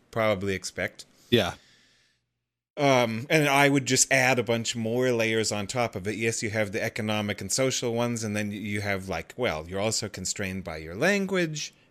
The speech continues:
Speaker 1: and your genes and, you know, the body you're stuck in. And, you know, there's all layers and layers of constraint. But I think in this case, we're mostly emphasizing the sort of daily life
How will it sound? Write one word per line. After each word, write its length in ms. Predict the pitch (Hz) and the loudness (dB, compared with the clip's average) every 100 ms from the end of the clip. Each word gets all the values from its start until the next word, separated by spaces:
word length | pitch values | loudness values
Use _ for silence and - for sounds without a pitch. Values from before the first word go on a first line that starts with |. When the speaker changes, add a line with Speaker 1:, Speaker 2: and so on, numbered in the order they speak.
| _ | _
Speaker 1:
and 560 | 98 92 87 90 87 98 | -8 -8 -8 -8 -12 -14
your 180 | 95 92 | -14 -12
genes 960 | 90 147 170 165 151 139 131 127 - - _ _ - | -8 -4 -2 -2 0 0 0 0 -2 -6 _ _ -10
and, 500 | 107 98 92 90 98 | -4 -4 -4 -8 -8
you 120 | 107 | -6
know, 80 | 95 | -6
the 120 | 85 | -6
body 400 | 90 127 135 135 | -4 0 0 0
you're 200 | 131 131 | 0 0
stuck 400 | 123 - 117 - | 0 0 -2 -4
in. 400 | 117 113 107 113 - _ _ - | -4 -2 -4 -6 -12 _ _ -8
And, 300 | 104 98 101 | -6 -4 -6
you 80 | 110 | -6
know, 60 | 95 | -6
there's 180 | 87 104 | -4 0
all 440 | 135 147 151 151 - - _ _ | 8 10 10 8 2 -18 _ _
layers 400 | 120 139 160 151 | 0 6 6 6
and 120 | 120 117 | 2 4
layers 360 | 131 131 110 | 6 6 4
of 120 | 101 | 0
constraint. 520 | - 98 - 110 95 87 | -4 -4 0 0 0 -2
But 100 | 101 | -4
I 100 | 107 | -2
think 240 | 135 123 | 0 0
in 120 | 117 | 2
this 160 | 131 131 | 4 2
case, 340 | - 120 110 | 2 0 0
we're 100 | 123 | 0
mostly 540 | 110 127 143 - 123 117 | 4 6 6 4 4 2
emphasizing 920 | 110 - 107 110 101 98 98 92 92 - - - - _ | 0 0 2 2 2 2 0 -2 -6 -12 -20 -20 -20 _
the 200 | 113 117 | 0 4
sort 320 | 104 127 117 | 6 8 6
of 360 | 107 95 - 104 | 6 0 -8 -2
daily 360 | 123 131 127 117 | 2 4 4 4
life 520 | 113 107 95 - | 6 4 4 -6